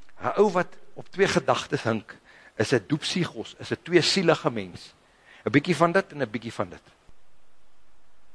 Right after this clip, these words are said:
Hy sê, so iemand moenie dink dat hy van God kan ontvang nie. Jy sien, ek kan nie van God ontvang as ek nie uitgemaak is nie. Dis waar hy ons bring vanmôre. Hy sê,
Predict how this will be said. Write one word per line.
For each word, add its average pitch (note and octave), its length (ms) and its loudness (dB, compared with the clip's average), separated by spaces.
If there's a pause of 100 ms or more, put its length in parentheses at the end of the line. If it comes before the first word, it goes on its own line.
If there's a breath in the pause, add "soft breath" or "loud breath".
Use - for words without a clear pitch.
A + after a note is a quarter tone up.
(240)
Hy A#2+ 160 -2
sê, F3 140 4 (260 loud breath)
so - 240 -4
iemand F3+ 400 0
moenie D3+ 200 2
dink B2+ 200 2
dat B2 140 2
hy A#2 100 -4
van B2 120 -2
God - 200 -6
kan A#2+ 160 -2
ontvang F#2 380 -6
nie. - 60 -20 (260 loud breath)
Jy A#2 60 -4
sien, F#3 180 0 (760 soft breath)
ek - 160 -2
kan A3+ 140 2
nie C#4 100 0
van F#3+ 160 -4
God F#3 240 -6
ontvang B2+ 360 -2
as A2+ 120 -8
ek - 80 -10
nie D#3+ 140 -10
uitgemaak A#2 580 -2
is - 80 -14
nie. A2+ 140 -10
Dis - 180 -2
waar G3 240 0
hy D3+ 160 -2
ons C3+ 140 -4
bring D3 240 0
vanmôre. A#2+ 340 0
Hy A#2 80 -2
sê, D3+ 220 -2